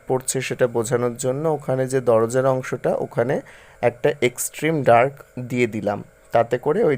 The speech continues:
দেওয়ালের আলোটা একটু বেড়ে গেল। তো এইভাবেই আমাদেরকে ওয়াটার কালারে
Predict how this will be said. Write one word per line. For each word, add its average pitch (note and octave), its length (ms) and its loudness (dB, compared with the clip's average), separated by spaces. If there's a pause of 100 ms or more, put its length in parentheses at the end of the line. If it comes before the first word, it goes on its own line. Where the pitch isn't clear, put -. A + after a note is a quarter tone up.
দেওয়ালের A#2 460 2 (540)
আলোটা A2+ 500 4 (140)
একটু - 280 -8
বেড়ে A#2 300 0
গেল। F#2+ 200 -2 (1400)
তো - 60 0
এইভাবেই C3+ 480 2
আমাদেরকে C3 560 -2 (600)
ওয়াটার A#2+ 400 2
কালারে A#2+ 420 2